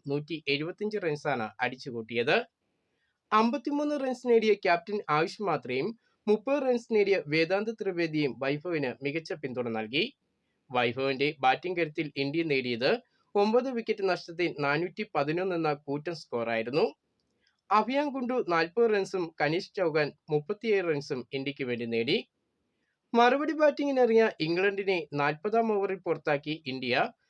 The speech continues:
സെഞ്ചുറി വിജയത്തോടെ ലോകകപ്പ് കിരീടം ചൂടുകയായിരുന്നു. തുടക്കത്തിൽ തന്നെ ഇംഗ്ലണ്ടിന്റെ അപകടകാരിയായ ബാറ്റർമാരെ പുറത്താക്കിയ ഇന്ത്യ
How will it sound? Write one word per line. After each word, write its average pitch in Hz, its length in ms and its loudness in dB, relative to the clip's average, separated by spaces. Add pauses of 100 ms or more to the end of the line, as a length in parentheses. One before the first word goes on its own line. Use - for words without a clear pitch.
(220)
സെഞ്ചുറി 233 460 4
വിജയത്തോടെ 185 560 0 (140)
ലോകകപ്പ് 165 480 0
കിരീടം 147 400 -2 (140)
ചൂടുകയായിരുന്നു. 139 760 0 (680)
തുടക്കത്തിൽ 147 460 0
തന്നെ 160 320 4
ഇംഗ്ലണ്ടിന്റെ 151 600 0 (160)
അപകടകാരിയായ 185 760 2
ബാറ്റർമാരെ 151 640 0
പുറത്താക്കിയ 151 600 -2 (140)
ഇന്ത്യ 117 280 -2